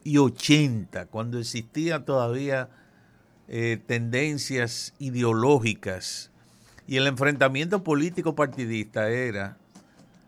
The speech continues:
a partir de lineamientos ideológicos.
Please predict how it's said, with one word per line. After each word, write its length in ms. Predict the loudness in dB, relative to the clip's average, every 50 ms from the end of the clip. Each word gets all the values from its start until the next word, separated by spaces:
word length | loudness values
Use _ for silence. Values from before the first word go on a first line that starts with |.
| _ _
a 140 | -4 0 4
partir 460 | 6 4 4 4 2 -2 0 0 0
de 760 | 0 2 4 4 4 4 4 2 2 0 -2 -4 -6 -10 -12 -16 -20 _ _ _ _ _ _ _ _ _ _ _ _ _ _
lineamientos 880 | 0 0 0 2 2 2 2 2 2 2 0 0 2 2 2 2 2 0 0
ideológicos. 1200 | 2 6 8 10 10 10 10 8 10 8 8 8 6 2 -6 -8 -10 -18 -16 -16 -18 -18 -20 -20